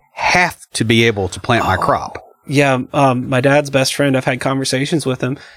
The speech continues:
Speaker 2: You know, the biggest seller right now is tractors from the seventies.
Speaker 1: Yeah.
Speaker 2: 'Cause they don't have all that stuff in there. And they are trying, like, he is encouraging some of the young men at his church, like the teenagers,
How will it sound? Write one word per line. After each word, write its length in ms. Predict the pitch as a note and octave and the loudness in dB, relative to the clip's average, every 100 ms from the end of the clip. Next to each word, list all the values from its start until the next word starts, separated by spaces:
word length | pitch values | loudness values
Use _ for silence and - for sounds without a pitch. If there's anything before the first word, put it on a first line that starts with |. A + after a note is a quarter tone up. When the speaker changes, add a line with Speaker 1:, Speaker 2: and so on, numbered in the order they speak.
| - - | -20 -4
Speaker 2:
You 160 | C#3 | 2
know, 220 | D3+ D#3 | 6 6
the 100 | D3 C3+ | 6 2
biggest 400 | C3 D3 D#3 - | 2 2 4 4
seller 300 | C3+ D3 D#3 | 4 4 4
right 180 | E3+ F3 | 4 2
now 300 | G3+ G#3+ - _ _ D#3 | 0 -2 -8 _ _ -6
is 160 | C3 | -4
tractors 520 | - C#3+ C3+ - D3 | -2 0 0 2 0
from 140 | - C#3+ | 2 0
the 60 | |
seventies. 540 | B2 C3+ C3 A#2 - - _ - | 2 2 2 -2 -6 -8 _ -2
Speaker 1:
Yeah. 120 | D3 - _ - | -2 -2 _ -2
Speaker 2:
'Cause 100 | C3 | 0
they 80 | B2 | 0
don't 380 | C3 D3 D3+ | 2 4 4
have 220 | D3+ C#3 C3 | 2 0 2
all 120 | B2+ | 2
that 140 | B2+ | 0
stuff 240 | - B2+ C#3 | -2 -2 -2
in 120 | B2+ | -4
there. 120 | B2+ - - - | -4 -8 -12 -2
And 140 | D3+ | 2
they 80 | D3 | 2
are 80 | B2 | 2
trying, 720 | - C3+ C3 D3 F3 G3 - - | -2 2 2 2 0 -2 -8 -2
like, 220 | D3 C3 | 0 0
he 160 | - G#3+ | 4 6
is 120 | F3 | 6
encouraging 840 | C3+ - E3+ F#3 F3+ C#3+ C3 C3 - _ _ | 2 2 6 8 8 6 4 2 -2 _ _
some 280 | - E3 D3+ | 0 4 4
of 340 | C#3+ C#3 C#3+ | 4 2 0
the 580 | C3+ C3 B2+ C3 C3 C#3 - | 2 2 2 0 -2 -8 -8
young 360 | C#3+ D3 D3 | 2 4 4
men 160 | C#3 C3 | 4 2
at 80 | C3 | 2
his 180 | C3+ | 0
church, 420 | - B2+ C#3 D#3+ D3+ | 0 0 2 2 0
like 200 | B2+ - | -2 -4
the 60 | |
teenagers, 600 | - C3+ C#3+ D#3+ F#3 F#3 | -2 0 2 4 2 2